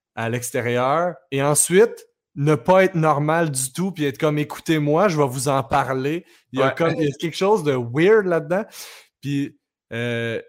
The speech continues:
Speaker 1: il y a quelque chose qu'on a tous aussi, ce genre de désir, ce besoin de contrôle un peu, là, tu sais, comme moi, c'est quelque chose que j'ai dans toutes les sphères. Fait que d'un peu, c'est un peu un genre de, d'apprendre à lâcher prise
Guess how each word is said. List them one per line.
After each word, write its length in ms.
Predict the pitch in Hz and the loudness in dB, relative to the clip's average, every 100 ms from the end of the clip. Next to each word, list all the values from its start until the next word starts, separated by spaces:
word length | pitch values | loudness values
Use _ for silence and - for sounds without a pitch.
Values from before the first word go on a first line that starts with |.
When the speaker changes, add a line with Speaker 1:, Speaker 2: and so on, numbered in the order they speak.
| _ _ | _ _
Speaker 1:
il 140 | 131 | -6
y 80 | 131 | -4
a 60 | 131 | -4
quelque 160 | 139 | -6
chose 180 | - 185 | -4 -2
qu'on 180 | - 139 | 0 0
a 80 | 127 | -2
tous 260 | 123 180 131 | -4 -6 -4
aussi, 180 | - | -8
ce 160 | 165 135 | -4 -4
genre 180 | 120 143 | -2 -4
de 80 | 123 | -4
désir, 440 | 123 123 156 147 | -4 -4 -4 -4
ce 100 | 143 | -6
besoin 380 | 135 135 151 165 | -4 -2 -2 -2
de 80 | 135 | -4
contrôle 680 | - 135 123 123 147 165 | -4 -4 -6 -2 -2 -2
un 120 | 139 123 | -4 -6
peu, 200 | 151 165 | -8 -6
là, 120 | 147 | -6
tu 60 | - | -6
sais, 120 | 151 | -8
comme 200 | 143 120 | -4 -4
moi, 140 | 127 160 | -4 -6
c'est 140 | 143 | -8
quelque 160 | 131 120 | -10 -6
chose 200 | 151 - | -6 -2
que 200 | 123 110 | -4 -2
j'ai 320 | 127 147 147 _ _ _ _ _ _ _ | -2 -2 -6 _ _ _ _ _ _ _
dans 320 | 110 113 110 | -4 -2 -2
toutes 200 | 110 160 | -4 -4
les 120 | 131 | -4
sphères. 200 | 117 151 | 0 0
Fait 140 | 160 135 | 0 0
que 40 | |
d'un 120 | 127 120 | 0 0
peu, 320 | 180 156 113 | 2 2 2
c'est 160 | - | 0
un 80 | 113 | -4
peu 160 | 117 170 | -2 -2
un 320 | 117 101 101 | 0 0 -2
genre 180 | 120 131 | -4 -2
de, 120 | 107 | -2
d'apprendre 460 | 104 107 - 175 127 | -2 -4 -4 -2 -2
à 60 | |
lâcher 320 | 110 110 - 107 | 0 -2 -2 -10
prise 680 | 101 113 147 165 143 117 | -8 -6 -4 -4 -6 -10